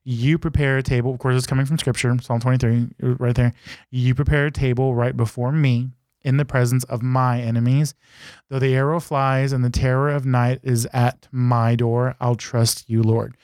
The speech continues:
So in instances like that with this song right here,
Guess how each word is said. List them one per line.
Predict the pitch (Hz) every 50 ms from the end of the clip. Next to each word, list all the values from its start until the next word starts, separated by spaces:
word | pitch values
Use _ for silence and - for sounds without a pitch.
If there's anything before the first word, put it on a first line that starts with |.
| _ - - - - -
So | - 156 147
in | 147 151
instances | 143 160 147 - 185 180 - - 196 175 170
like | 147 135 120 -
that | 123 131 127 147 143
with | 131 127 113
this | 113 123 127 -
song | - 147 143 147
right | 147 143 143 143 -
here, | - - 147 147 147 147 147